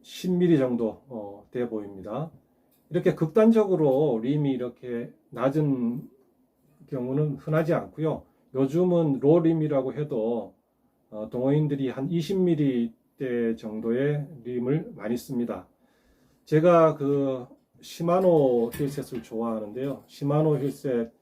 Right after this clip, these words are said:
중에 씨이십사라는 모델이 있습니다. 이십사 밀리짜리 로우 림인데 그 휠을 많이 썼죠. 이런 로우 림의 장점은 뭐냐 하면,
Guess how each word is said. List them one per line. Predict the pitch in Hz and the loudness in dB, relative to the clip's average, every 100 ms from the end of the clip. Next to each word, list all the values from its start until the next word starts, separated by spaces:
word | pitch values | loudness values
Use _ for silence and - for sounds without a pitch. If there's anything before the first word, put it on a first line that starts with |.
| _ _ _ _ _ _ | _ _ _ _ _ _
중에 | - 131 135 135 110 240 - _ | -12 0 4 4 2 -6 -20 _
씨이십사라는 | - - 190 202 185 147 147 - - 120 113 113 120 127 143 113 233 | -20 -12 -6 -2 2 2 0 -10 -4 -2 0 0 0 -4 -10 -14 -16
모델이 | 139 113 120 113 | -8 -4 -2 -2
있습니다. | - - 101 120 117 - _ _ _ - | -4 -10 -10 -8 -8 -12 _ _ _ -2
이십사 | 151 147 156 - 135 | -2 -2 -8 -4 0
밀리짜리 | 143 139 120 110 285 - - - _ _ 117 120 127 | 0 0 -2 -4 -10 -18 -20 -20 _ _ -6 -4 -2
로우 | 110 123 131 123 | 2 4 4 2
림인데 | 110 104 104 120 117 - _ _ _ _ | -2 -4 -8 -8 -8 -12 _ _ _ _
그 | 135 | -6
휠을 | 143 151 135 | -2 0 0
많이 | 117 113 | -2 -8
썼죠. | 113 120 110 107 90 - _ _ _ - | -8 -8 -10 -12 -14 -16 _ _ _ 0
이런 | 175 196 196 196 - - _ | 2 4 2 -2 -10 -18 _
로우 | - 170 214 | 4 8 8
림의 | 214 196 180 156 135 | 6 0 0 0 -2
장점은 | 139 156 233 226 202 | -4 -2 2 2 0
뭐냐 | 127 135 120 | -2 -2 -2
하면, | 117 113 120 127 101 | -2 -2 -2 -6 -8